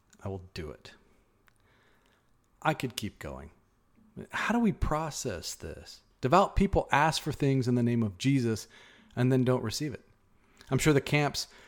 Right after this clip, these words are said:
delighted in the Lord. I'm sure they prayed in faith. I believe that the words of the Lord did abide in both of them. So what gives? Harumph, right? Okay, so this is a big topic.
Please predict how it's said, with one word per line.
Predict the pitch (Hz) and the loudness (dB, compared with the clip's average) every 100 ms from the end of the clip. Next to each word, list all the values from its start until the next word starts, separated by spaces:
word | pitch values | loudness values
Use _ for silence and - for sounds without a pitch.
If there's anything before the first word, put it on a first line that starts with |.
| - 147 | -2 4
delighted | 131 123 135 135 139 | 6 6 4 2 0
in | |
the | 139 | 0
Lord. | 131 156 127 98 _ _ - - | 0 -2 -4 -14 _ _ -20 0
I'm | 143 | 2
sure | 135 151 | 4 6
they | 143 | 6
prayed | 131 - 156 156 | 4 4 4 4
in | 147 135 | 2 2
faith. | 165 175 - - - | 2 2 0 -10 2
I | 135 | 4
believe | 143 147 151 | 6 4 4
that | 139 135 | 2 0
the | 123 | 4
words | 143 165 156 | 6 6 4
of | 151 | 2
the | 151 | 2
Lord | 135 139 135 107 | 4 4 4 4
did | 156 | 4
abide | 165 143 143 139 | 4 2 4 4
in | 135 | 2
both | 107 147 156 | 4 4 4
of | 107 | -4
them. | 80 76 82 | -6 -10 -4
So | 165 165 156 - - 151 | 0 0 -2 -12 -8 2
what | 202 120 | 2 4
gives? | 160 226 135 - - - - _ _ _ _ - | 4 4 0 -8 -12 -18 -20 _ _ _ _ -6
Harumph, | 143 180 220 - - - - - | 4 4 4 -2 -14 -16 -12 -2
right? | 117 196 - - - - - - - - - - - - - - - _ - _ - - - | 0 0 -8 -18 -20 -20 -20 -20 -18 -18 -16 -16 -18 -18 -20 -20 -20 _ -20 _ -20 -20 -12
Okay, | - 101 92 | -8 -6 -4
so | - 160 156 - | 0 0 0 -4
this | 196 233 | -2 0
is | 156 | 0
a | 110 | 0
big | 95 80 | -2 -8
topic. | - 67 - 143 | -8 -8 -6 -10